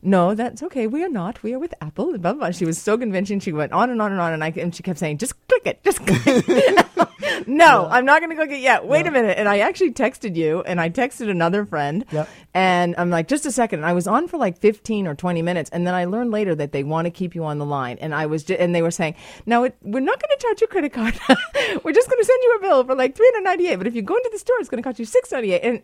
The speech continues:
Speaker 1: and anyway, probably no one's understanding what, what word I'm saying 'cause I'm imi-, mimicking the accent. But then I got a text back from my social media expert friend, Dave dot C A, and he said, "Don't do it. Like,
Speaker 2: Yeah,
Speaker 1: no."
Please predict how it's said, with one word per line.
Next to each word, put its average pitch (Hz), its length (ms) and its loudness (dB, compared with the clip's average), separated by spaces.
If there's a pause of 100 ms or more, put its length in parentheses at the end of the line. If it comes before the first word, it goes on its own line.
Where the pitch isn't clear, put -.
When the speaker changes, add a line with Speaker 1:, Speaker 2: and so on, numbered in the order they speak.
(140)
Speaker 1:
and 202 380 0 (480)
anyway, 160 460 2 (160)
probably 160 240 -2
no 147 140 -2
one's 139 140 -4
understanding 139 540 -4
what, 135 200 -6
what 139 120 -6
word 147 220 -2
I'm 139 120 -4
saying 151 260 -4
'cause 170 120 -6
I'm 135 280 -8 (180)
imi-, 156 260 -6
mimicking 147 440 -4
the 139 100 -6
accent. 165 380 -4 (360)
But 190 240 4
then 185 240 0
I 190 100 2
got 160 300 0 (140)
a 131 320 -8
text 175 320 -10
back 135 200 -6
from 127 160 -12
my 127 100 -8
social 170 360 -2
media 160 320 0
expert 131 380 -8
friend, 139 320 -6
Dave 170 320 6
dot 151 280 -2
C 170 140 -2
A, 165 320 0 (300)
and 151 220 -2
he 170 160 0
said, 147 360 -2 (240)
"Don't 208 400 4
do 240 240 10
it. 160 220 2
Like, 165 180 0
Speaker 2:
Yeah, 185 60 -2
Speaker 1:
no." 233 420 8